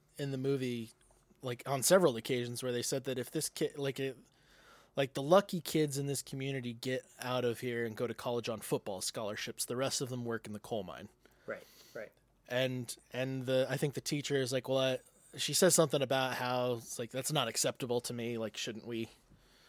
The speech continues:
Speaker 1: it's like, shouldn't we have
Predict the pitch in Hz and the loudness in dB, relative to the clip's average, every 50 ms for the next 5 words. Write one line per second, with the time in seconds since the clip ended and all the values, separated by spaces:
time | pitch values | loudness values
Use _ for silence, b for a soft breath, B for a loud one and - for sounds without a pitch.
0 | b b b b _ _ _ _ _ 480 466 480 _ _ _ _ _ _ - 196 | b b b b _ _ _ _ _ -20 -20 -20 _ _ _ _ _ _ -20 -20
1 | - _ - 185 151 131 - 123 104 113 113 - - - 160 139 135 131 131 127 | -20 _ -20 -16 -14 -12 -10 -8 -8 -8 -6 -4 0 0 0 0 0 -4 -6 -6
2 | 120 120 117 117 - _ - - - - 135 139 135 131 127 113 117 | -6 -6 -8 -12 -16 _ -20 -20 -14 -10 -6 -2 0 0 -2 -2 -6